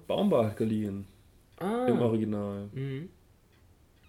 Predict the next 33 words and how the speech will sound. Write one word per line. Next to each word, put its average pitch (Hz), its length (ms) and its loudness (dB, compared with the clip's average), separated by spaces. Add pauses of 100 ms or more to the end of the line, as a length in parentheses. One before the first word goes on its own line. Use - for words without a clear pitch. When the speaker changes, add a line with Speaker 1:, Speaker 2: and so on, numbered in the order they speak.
(220)
Speaker 1:
Ich - 60 -18
weiß 107 160 -2
nicht, 127 100 -2
ob - 80 -6
der 101 80 -8
deutsche 110 200 -4
Synchronsprecher 117 500 -4
das 104 120 -8
auch 107 180 -2
gemacht 127 280 -8
hat, 127 80 -8
keine 110 180 -4
Ahnung. 107 120 -4
Speaker 2:
Wieso 113 200 -4
hab 107 120 -12
ich 123 160 -8
da 117 140 -2
im 113 140 -6
Kopf, - 260 -12
dass 117 200 -6
er 113 80 -2
noch 107 160 -6
ein 101 140 -10
Ork 104 320 -14
war? 104 220 -10 (420)
Speaker 1:
Ich - 80 -12
weiß 117 200 -4
nicht. 107 240 -6 (1400)
Speaker 2:
Ich - 180 -20
weiß 90 160 -8
es - 60 -12
auch 127 220 -2
nicht. 110 200 -8